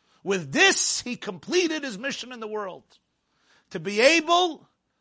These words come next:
to beautify and express the value of the davening of every Jew, including the one who does it swiftly and sometimes a little late.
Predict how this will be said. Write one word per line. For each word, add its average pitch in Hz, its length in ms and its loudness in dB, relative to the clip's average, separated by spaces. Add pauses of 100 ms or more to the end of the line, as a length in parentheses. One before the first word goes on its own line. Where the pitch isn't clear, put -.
(380)
to 185 120 -4
beautify 262 1040 6
and 214 180 -2
express 294 680 4
the 214 160 -4
value 269 760 6 (760)
of 175 160 -2
the 170 100 -6
davening 226 680 6
of 175 120 -8
every 208 280 -4
Jew, 175 400 -8 (340)
including 214 540 -8
the 196 80 -6
one 214 400 -2 (600)
who 180 180 -10
does 190 280 0
it 185 140 -10
swiftly 311 880 0 (1080)
and 175 100 -14
sometimes 196 480 -4
a 185 60 -4
little 175 260 -8
late. - 500 -16